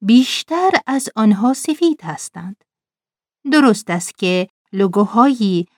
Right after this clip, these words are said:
با رنگ‌های مختلف روی هواپیما حک می‌شوند، اما رنگ پایهٔ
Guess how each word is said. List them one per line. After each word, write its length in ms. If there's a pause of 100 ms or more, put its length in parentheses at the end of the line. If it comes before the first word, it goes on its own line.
(140)
با 240
رنگ‌های 640
مختلف 720 (320)
روی 360
هواپیما 1040 (420)
حک 340
می‌شوند، 640 (640)
اما 440 (360)
رنگ 520
پایهٔ 680